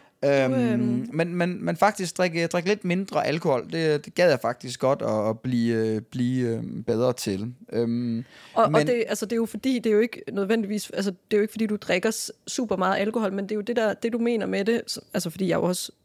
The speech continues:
Speaker 2: kender dig, og det jeg i hvert fald hører, eller så må du lige sige, hvis jeg tager helt fejl, er jo det her med, at, at hvorfor skal det egentlig altid være alkohol? Altså,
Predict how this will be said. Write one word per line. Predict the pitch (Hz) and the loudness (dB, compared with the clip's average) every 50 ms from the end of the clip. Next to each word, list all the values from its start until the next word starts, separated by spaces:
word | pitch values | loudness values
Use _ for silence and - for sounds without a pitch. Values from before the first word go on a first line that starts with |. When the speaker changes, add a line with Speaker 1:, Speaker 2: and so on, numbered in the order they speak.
| _ _ _ | _ _ _
Speaker 2:
kender | - - 190 196 233 | -4 -2 0 0 2
dig, | 247 254 - - | 2 0 0 -2
og | - - | -2 -2
det | 196 190 | -2 0
jeg | 190 | 0
i | 185 | 0
hvert | - 185 - | -2 -2 -6
fald | 190 175 | -4 -4
hører, | 185 208 214 233 | -2 0 2 2
eller | 220 185 175 | 2 0 -2
så | 180 | -2
må | 190 190 | -2 -4
du | 185 196 190 | -4 -4 -6
lige | 180 196 196 | -8 -6 -6
sige, | - - 208 208 | -6 -4 -2 -2
hvis | 214 208 - | -2 0 0
jeg | - 175 170 | -2 -4 -4
tager | - - 185 | -2 -4 -2
helt | 185 214 220 190 | 0 -2 -2 -2
fejl, | - 208 202 196 180 - - - - - - - _ - | 0 0 0 0 -2 -6 -12 -20 -20 -20 -20 -12 _ 2
er | 220 226 | 4 4
jo | 254 269 | 4 4
det | 262 254 | 0 -2
her | 240 226 | -2 -2
med, | 202 208 208 208 226 240 - - - - - _ - | 0 0 0 0 0 -2 -4 -10 -20 -20 -16 _ 0
at, | - 220 220 - _ _ - _ - | 0 0 0 -2 _ _ -14 _ -2
at | - 226 214 - | -2 -2 -2 -4
hvorfor | 233 233 - - 208 226 247 247 320 | -18 -16 -8 -2 0 0 2 2 0
skal | 285 - - 214 | -6 -4 -2 -2
det | 233 | 0
egentlig | 240 233 208 - | 0 0 0 0
altid | - 247 247 247 - - 240 226 | 2 0 0 0 -4 -4 -2 -2
være | 190 208 233 277 330 330 - - | 0 0 0 2 0 0 0 0
alkohol? | 202 202 208 - 214 190 185 - - - | 2 2 2 0 0 0 0 -2 -2 -4
Altså, | 226 - 226 | -4 -6 -6